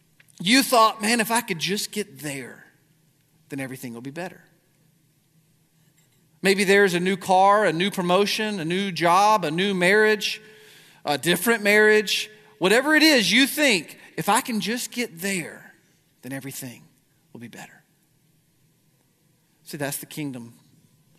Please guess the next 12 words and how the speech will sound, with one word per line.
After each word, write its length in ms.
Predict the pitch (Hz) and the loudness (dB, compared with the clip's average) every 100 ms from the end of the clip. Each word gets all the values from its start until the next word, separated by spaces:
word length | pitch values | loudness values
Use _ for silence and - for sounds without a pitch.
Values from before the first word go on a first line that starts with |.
| _ _ _ | _ _ _
That's 100 | - | -14
the 80 | - | -10
kingdom 260 | 170 147 123 | -8 -8 -8
of 80 | |
self 320 | - 214 175 - | -10 -10 -10 -10
saying, 280 | 147 139 | -8 -8
"What 100 | 143 | -8
you 120 | 180 202 | -8 -8
have 180 | 269 | -8
is 60 | - | -10
not 120 | 214 | -10
enough. 480 | 208 269 147 - | -10 -12 -14 -18